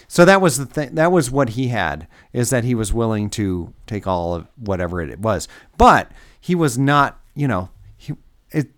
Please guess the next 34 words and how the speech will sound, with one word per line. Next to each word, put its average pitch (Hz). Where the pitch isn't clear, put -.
from 165
what 190
I've 165
read, 160
he 143
didn't 190
really 165
play 135
any 127
pivotal 117
role 98
in 123
PayPal. 76
He 151
played 160
no 165
real, 127
uh, 110
role. 113
I -
mean, 135
he 139
was 127
not 151
a -
founder 87
of 80
Tesla. 101
He 131
was, 143
he 151
was 160
pivotal 123
in 131